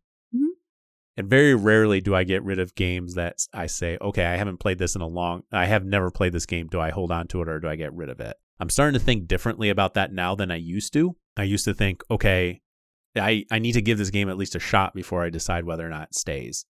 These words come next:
Speaker 2: But the fact that it keeps getting pushed out for other games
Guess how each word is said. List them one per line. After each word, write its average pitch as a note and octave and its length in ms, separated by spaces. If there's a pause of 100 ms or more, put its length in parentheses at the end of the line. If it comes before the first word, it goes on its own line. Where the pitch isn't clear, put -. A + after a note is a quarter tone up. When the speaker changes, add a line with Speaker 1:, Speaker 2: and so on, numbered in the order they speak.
(600)
Speaker 2:
But F#2+ 100
the E2 40
fact A#2 260
that G#2+ 100
it G#2 60
keeps A2 240
getting G2+ 220
pushed - 640 (340)
out F#2+ 200
for - 260
other G#2+ 240
games C#3+ 600